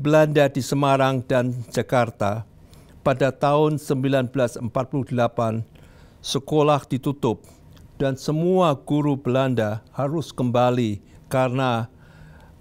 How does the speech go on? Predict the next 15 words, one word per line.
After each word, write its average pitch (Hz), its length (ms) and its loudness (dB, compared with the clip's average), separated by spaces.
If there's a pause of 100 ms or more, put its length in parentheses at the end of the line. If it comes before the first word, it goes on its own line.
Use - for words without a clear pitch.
(120)
konflik 147 640 -2
Irian 120 480 -2
Barat. 107 400 -2 (1300)
Aku 170 480 0
meneruskan 156 800 -2
pendidikanku 123 1300 -2
di 113 360 -2 (480)
Singapura 107 880 -4 (600)
dan 127 160 -2
kemudian 139 760 -2
tiba 123 440 -2
di 120 80 -4
Sydney 160 560 -4 (380)
untuk 147 320 -4 (160)
belajar 123 560 -2